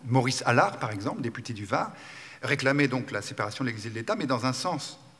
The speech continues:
offensif. Il s'agissait d'achever la déchristianisation de la France, et pour lui, la religion était, je cite, «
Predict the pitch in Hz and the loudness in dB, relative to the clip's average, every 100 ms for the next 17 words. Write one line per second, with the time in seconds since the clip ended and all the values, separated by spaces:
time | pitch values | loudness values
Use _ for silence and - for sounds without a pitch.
0 | _ _ - - 139 123 - 240 - - | _ _ -4 -2 0 0 0 -2 -8 -20
1 | - 127 127 135 175 135 - 143 156 117 | -6 0 0 2 4 6 6 4 4 2
2 | 98 104 240 - 180 160 131 127 - 120 | 0 0 2 2 0 2 4 4 2 -2
3 | 123 - 254 - - - - - 139 139 | -4 -6 -6 -8 -14 -14 -14 -4 -2 0
4 | 170 196 269 262 151 147 135 220 160 147 | -2 0 0 2 2 2 0 -2 -2 -2
5 | 240 233 | -2 -4